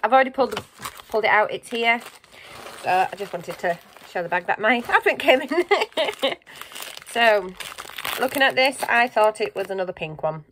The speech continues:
with something heavy, and then I figured out it was a measuring tape. So, let's pop this open. Pop. And was I right with pink? Let's see.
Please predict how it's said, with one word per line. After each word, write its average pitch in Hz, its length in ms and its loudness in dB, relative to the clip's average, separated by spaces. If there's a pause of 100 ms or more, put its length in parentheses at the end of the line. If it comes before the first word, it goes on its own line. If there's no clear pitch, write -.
(100)
with 175 280 -8
something 175 320 -6
heavy, 160 340 -2
and 180 140 -8
then 175 100 -2
I 180 60 -4
figured 190 280 -2
out 190 140 0
it 247 140 -4
was 269 100 -8
a 277 100 -2 (220)
measuring 508 240 -2
tape. - 260 -10 (680)
So, 226 420 4 (1500)
let's - 260 0 (280)
pop - 260 -8
this - 180 -8
open. 165 400 -2 (1400)
Pop. - 340 -4 (1400)
And 196 480 -2 (260)
was 208 220 2
I 220 180 4
right 220 240 2
with 226 140 -2 (140)
pink? 247 360 -4
Let's - 300 -12 (340)
see. 247 540 -6